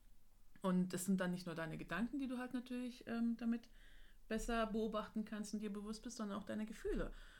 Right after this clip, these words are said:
Und dadurch wirst du auch stark im Fühlen. Nämlich wenn du jetzt da zum Beispiel in einen Raum reingehst und diese Besprechung ist schon voll im Gange und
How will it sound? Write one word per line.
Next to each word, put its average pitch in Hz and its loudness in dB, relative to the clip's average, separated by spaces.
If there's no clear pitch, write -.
Und 180 4
dadurch 185 4
wirst 196 -2
du 190 2
auch 190 2
stark 185 0
im 202 2
Fühlen. 277 -2
Nämlich 190 4
wenn 226 6
du 233 8
jetzt 233 2
da 233 2
zum 226 2
Beispiel 220 0
in 247 4
einen 247 4
Raum 254 4
reingehst 156 -2
und 214 2
diese 220 4
Besprechung 262 2
ist 247 2
schon 240 6
voll 247 4
im 220 6
Gange 123 0
und 220 8